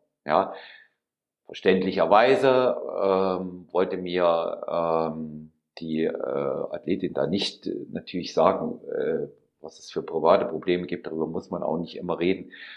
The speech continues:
Aber man muss immer als Coach wissen, woran man da ist. Das Stresslevel ist ja bei den Athleten immens hoch und das gilt es zu reduzieren.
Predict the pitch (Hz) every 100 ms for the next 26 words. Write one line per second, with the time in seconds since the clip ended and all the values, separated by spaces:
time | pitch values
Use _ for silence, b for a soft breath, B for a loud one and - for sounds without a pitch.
0 | B 82 92 92 90 98 95 98 117 90
1 | - - 107 104 - 110 - 95 87 95
2 | 101 92 - 82 76 - - - - 90
3 | 95 - 98 98 92 - - 87 85 80
4 | 82 - - - - 95 95 98 98 -
5 | 123 120 90 98 - 143 135 - - -
6 | 104 - 113 - 190 101 67